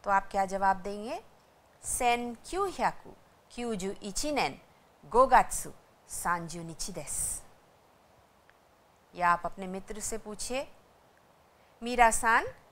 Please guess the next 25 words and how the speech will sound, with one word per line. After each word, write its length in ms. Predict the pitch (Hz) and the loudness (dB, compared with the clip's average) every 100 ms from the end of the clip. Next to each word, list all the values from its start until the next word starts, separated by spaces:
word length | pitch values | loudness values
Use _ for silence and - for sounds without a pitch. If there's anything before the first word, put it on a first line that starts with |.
| _ _ _ | _ _ _
अनाथा 400 | 220 233 262 302 | 0 4 2 2
नो 120 | 302 311 | -2 -2
सेनेन 480 | - 302 302 320 | -2 -2 -2 -2
गाप्पी 380 | 294 302 302 302 | 4 4 2 0
वा 100 | 302 | 2
नान 280 | 302 311 226 | 2 2 0
देसु 300 | 165 - - | -4 -4 -2
का?" 360 | 190 262 440 - - _ - _ - | 6 6 6 -2 -20 _ -20 _ -14
अगर 280 | - 180 180 - - - _ _ _ - | -10 -8 -8 -10 -20 -20 _ _ _ -12
जैसे 220 | 175 190 | -8 -6
मीरा 300 | 185 185 185 | -4 2 2
हैं 220 | 185 180 | 2 -6
यहाँ 220 | 170 175 | -8 -10
पे, 180 | 175 - - _ _ - | -12 -12 -14 _ _ -16
तो 60 | - | -8
"सेन 340 | - 269 277 | -2 -2 -2
क्यू 260 | - 339 381 | -4 -4 -2
हयाकु 440 | 302 202 - 175 - | 0 -2 -4 -16 -12
क्यूजू 320 | 214 208 208 | -10 -8 -8
यो 300 | 208 277 359 | 0 4 4
नेन 340 | 254 143 - - _ _ _ _ _ _ _ _ _ | 2 -4 -8 -20 _ _ _ _ _ _ _ _ _
शिची 380 | - 196 - 262 | -16 -12 -8 -2
गात्सु 400 | 233 180 - - 170 - _ _ _ _ _ _ _ _ _ _ _ _ _ _ 151 | 2 2 0 -6 -6 -12 _ _ _ _ _ _ _ _ _ _ _ _ _ _ -8
नानोका 480 | 151 190 269 - | -6 -4 -6 -6
देसु।" 500 | - - - - - | -6 -8 -8 -6 -8